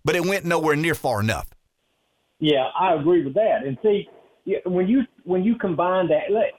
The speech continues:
Speaker 2: here's what, here's what really, really should be done. They catch drug kingpins by busting the guy selling a five dollar bag on the corner. And then they step their way up the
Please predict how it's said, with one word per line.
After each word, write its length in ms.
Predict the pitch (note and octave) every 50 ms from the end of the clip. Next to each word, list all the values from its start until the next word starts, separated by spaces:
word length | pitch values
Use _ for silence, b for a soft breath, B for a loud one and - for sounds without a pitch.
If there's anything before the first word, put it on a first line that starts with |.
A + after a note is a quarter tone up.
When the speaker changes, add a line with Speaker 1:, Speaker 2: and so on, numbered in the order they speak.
| _ _ _ _ _ _ _ _ -
Speaker 2:
here's 280 | A3 D4+ E4+ D4 -
what, 340 | A#3+ B3+ A3 F#3 E3 - - - _ _ - _ _ _ _ _ _ _ _ _ _ -
here's 300 | - - A3+ C#4+ D4+ A#3+ A#3
what 200 | A#3+ - - D3+
really, 480 | D3 D#3 F#3+ A#3 D4 D4+ C#4 A3 G3
really 300 | E3+ F#3 G#3+ A3 G#3 - -
should 180 | - G3 F3 D#3
be 100 | F3 E3
done. 360 | D3 D#3 D3 C#3 C3 B2 A#2
They 300 | B2 F#3+ A#3+ D4+ C4+ A#3 - -
catch 1080 | - B3 A#3 G#3+ E3 C3+ B2 - - - - - _ _ _ _ _ _ _ _ C3+ B2
drug 380 | C3 F3 F#3+ G3 G3+ G3+ G3 D#3+ - _ _ _ _ -
kingpins 680 | G3+ G3 G3 F#3 F3 - - D#3 C#3+ C#3 C3 B2+ B2+ B2+ B2 - - _ _ _ _ _ _ _
by 260 | - D#3+ D3+ D3+ A#2+ - -
busting 600 | F3 F3+ G#3 F#3+ - - - E3+ D#3 C#3+ C#3 C3+ - - _ _ _ _
the 80 | C#3+ C3+
guy 320 | A#2+ E3 D#3+ E3 E3+ D#3 - - -
selling 420 | F3 D#3+ D#3+ D#3 D3+ D3 C#3 D3+ - - -
a 60 | B2 - -
five 260 | F3 E3+ E3 E3 D3
dollar 260 | D#3 D#3 D3+ D3 C3
bag 300 | B2+ D3+ D3+ D3 C#3+ C3+
on 140 | B2+ B2+ B2+
the 60 | B2 B2+
corner. 320 | - F#3+ F3+ A2 G#2+ - _ _ _ _ _ _ _ _ _ _
And 140 | C#3+ C#3 D3
then 120 | E3+ E3
they 180 | D#3 D3+ D3 - - -
step 260 | - G3 F#3+ - -
their 140 | E3+ F#3 F3
way 280 | E3 D#3+ D#3+ D#3+ E3 D3+
up 200 | C#3+ C#3+ - -
the 100 | D3 D3